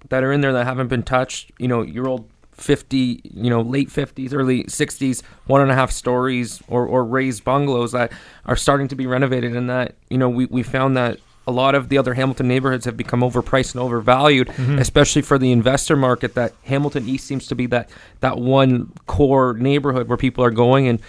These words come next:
Speaker 1: and finding really good deals in there and, and, you know, turning it around. So I, I wouldn't be surprised if that number continues to climb. I think there's a lot of good deals, and, um,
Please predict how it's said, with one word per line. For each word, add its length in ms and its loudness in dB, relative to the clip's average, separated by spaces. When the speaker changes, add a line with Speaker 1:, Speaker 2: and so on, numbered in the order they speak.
Speaker 1:
and 180 0
finding 360 0
really 200 4
good 200 -2
deals 280 0
in 100 2
there 160 4
and, 140 -2
and, 220 -6
you 100 -2
know, 120 4
turning 320 4
it 60 0
around. 360 0
So 220 -2
I, 160 2
I 140 2
wouldn't 220 4
be 80 0
surprised 420 0
if 80 -6
that 220 -4
number 180 -2
continues 460 -2
to 80 -8
climb. 340 -6
I 60 -4
think 160 -6
there's 120 2
a 60 0
lot 260 4
of 140 -2
good 240 -2
deals, 340 0
and, 140 -2
um, 380 0